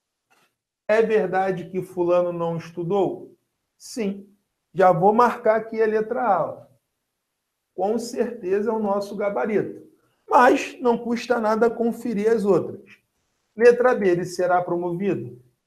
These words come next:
Errado, porque ele não foi promovido.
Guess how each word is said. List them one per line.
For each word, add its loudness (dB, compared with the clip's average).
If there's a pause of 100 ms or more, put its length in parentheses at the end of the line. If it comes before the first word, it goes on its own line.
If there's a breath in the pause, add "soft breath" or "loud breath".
(140)
Errado, 0 (580)
porque -6
ele -4
não 0
foi -2
promovido. -6